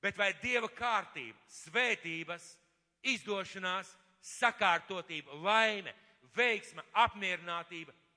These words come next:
ģimenē, darbā, veselībā, finansēs, ar b-, attiecībās ar bērniem, bērnu svētību, vai tā ir Dieva valstības daļa? Vai tā ir Dieva valstības daļa mūsu dzīvē?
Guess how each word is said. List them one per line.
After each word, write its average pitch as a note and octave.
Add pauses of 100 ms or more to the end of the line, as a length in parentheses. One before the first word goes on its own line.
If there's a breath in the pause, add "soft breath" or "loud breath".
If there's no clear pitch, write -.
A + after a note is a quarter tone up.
(160)
ģimenē, F#3+ (1080)
darbā, F#3+ (680)
veselībā, G#3+ (760)
finansēs, A3 (1040)
ar G3
b-, A3+ (100)
attiecībās G3+
ar E3+
bērniem, F#3+ (200)
bērnu G#3
svētību, F#3 (460)
vai G#3+
tā G3+
ir B3
Dieva A3
valstības F#3
daļa? C#3+ (1900)
Vai F3
tā G3+
ir B3+
Dieva A3+
valstības F3
daļa F3
mūsu D3+
dzīvē? B2